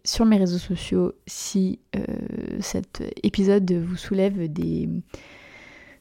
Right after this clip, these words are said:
réactions. Voilà, toujours dans la bienveillance et le respect, s'il vous plaît, puisque c'est exactement ce que je vais faire dans cet épisode. Mais voilà, je serai curieuse d'échanger avec vous sur ça. Comment m'est venue l'idée de cet épisode ?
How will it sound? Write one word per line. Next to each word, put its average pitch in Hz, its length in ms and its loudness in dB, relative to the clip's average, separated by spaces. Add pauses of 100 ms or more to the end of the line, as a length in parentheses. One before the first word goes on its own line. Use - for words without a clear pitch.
(120)
réactions. 214 640 10 (160)
Voilà, 180 500 6 (120)
toujours 208 260 8
dans 185 140 4
la 180 100 6
bienveillance 170 480 2
et 175 60 2
le 160 60 0
respect, 170 360 0
s'il - 180 0
vous 180 120 0
plaît, 226 160 6
puisque - 280 -2
c'est - 180 -2
exactement 175 460 0
ce - 60 -6
que - 140 2
je 180 80 0
vais 175 80 2
faire 190 180 0
dans 196 120 0
cet 190 200 -4
épisode. 185 560 2
Mais 220 160 8
voilà, 190 320 8
je 180 160 2
serai - 380 0 (180)
curieuse 190 880 2
d'échanger 180 400 2
avec 170 220 4
vous 175 260 2
sur - 240 -6
ça. - 200 -2 (1120)
Comment 240 260 12
m'est 202 160 10
venue 196 260 8
l'idée 196 460 4
de 190 100 2
cet 170 220 0
épisode ? 185 500 2